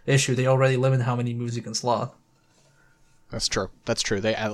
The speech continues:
Speaker 2: I think just tweaking the, like, the slot values and stuff, and, and yeah, I think, I think you're right there.
Speaker 1: Th-, they also even have,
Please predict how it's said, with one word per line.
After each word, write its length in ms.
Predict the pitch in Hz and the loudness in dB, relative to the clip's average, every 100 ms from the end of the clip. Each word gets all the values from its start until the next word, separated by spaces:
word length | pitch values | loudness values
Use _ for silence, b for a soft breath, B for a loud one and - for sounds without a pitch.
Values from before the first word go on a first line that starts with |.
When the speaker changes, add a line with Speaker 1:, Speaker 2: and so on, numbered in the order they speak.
| - | -4
Speaker 2:
I 40 | 107 | -4
think 180 | 120 113 | -4 -2
just 160 | - | -4
tweaking 420 | - 110 104 101 | -4 -4 -4 -4
the, 220 | 95 101 95 | -4 -4 -4
like, 220 | 98 - | -6 -6
the 80 | 98 | -4
slot 320 | - 101 92 | -2 -2 0
values 400 | 95 95 98 98 | -2 -4 -6 -8
and 120 | 95 | -6
stuff, 360 | - 92 - 90 | -4 -4 -6 -10
and, 220 | 90 80 | -12 -12
and 260 | 101 135 123 - | -12 -12 -10 0
yeah, 180 | 151 - - | 0 0 -6
I 80 | 127 | -6
think, 200 | 127 - _ - - | -6 -6 _ -16 -8
I 60 | - | -6
think 180 | 120 113 | -4 -4
you're 100 | 98 | -4
right 160 | 95 | -4
there. 200 | - 196 175 | -6 -4 -4
Speaker 1:
Th-, 160 | 175 | 0
they 160 | 175 190 | 4 4
also 240 | 208 214 | 4 2
even 200 | 196 190 | 2 2
have, 540 | 156 156 156 147 135 | 2 2 2 0 0